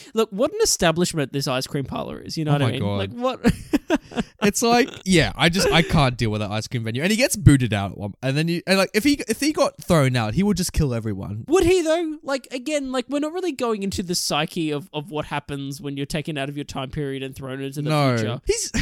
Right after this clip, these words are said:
Speaker 2: he's just so petty in this movie.
Speaker 1: I know, he's such a, he's such a dingbat.
Speaker 2: Like, like, when he,
Speaker 1: He's
Speaker 2: when, he really, that's a good word for it, dingbat.
Speaker 1: Yeah.
Speaker 2: Like, when he loses a bowling and he tries to cheat and the kids are kinda rolling their eyes.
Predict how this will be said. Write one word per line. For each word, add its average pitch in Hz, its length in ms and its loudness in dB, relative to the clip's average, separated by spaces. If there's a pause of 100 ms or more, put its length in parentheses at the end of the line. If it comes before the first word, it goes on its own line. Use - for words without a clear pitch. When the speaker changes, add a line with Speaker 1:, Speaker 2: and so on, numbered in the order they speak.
(200)
Speaker 2:
he's 453 160 6
just - 240 2
so 508 240 6
petty 180 400 4
in 233 140 2
this 139 240 -2
movie. 110 500 -6
Speaker 1:
I 320 140 0
know, 440 200 2
he's 370 140 4
such 440 240 -2
a, 381 60 0 (200)
he's 285 220 -2
such 403 180 -4
a 311 60 -2
dingbat. 196 340 -4
Speaker 2:
Like, - 160 4
like, 247 160 4
when 269 120 6
he, 247 80 6
Speaker 1:
He's 277 260 6
Speaker 2:
when, 247 100 8
he - 60 10 (240)
really, - 140 2
that's 196 220 0
a 185 60 -2
good 127 180 -2
word 104 220 -2
for 98 200 -6
it, - 120 -12
dingbat. 131 440 -4 (140)
Speaker 1:
Yeah. 220 240 0 (120)
Speaker 2:
Like, 269 140 -6
when 381 80 0
he 370 100 6
loses 247 400 2
a 214 80 6
bowling 160 480 4
and 180 60 0
he 180 80 2
tries 160 260 -2
to 165 100 -8
cheat - 400 -4
and 143 140 -4
the 147 60 -2
kids 156 180 0
are 151 40 2
kinda 139 180 4
rolling 120 360 0
their 107 200 0
eyes. 120 500 -6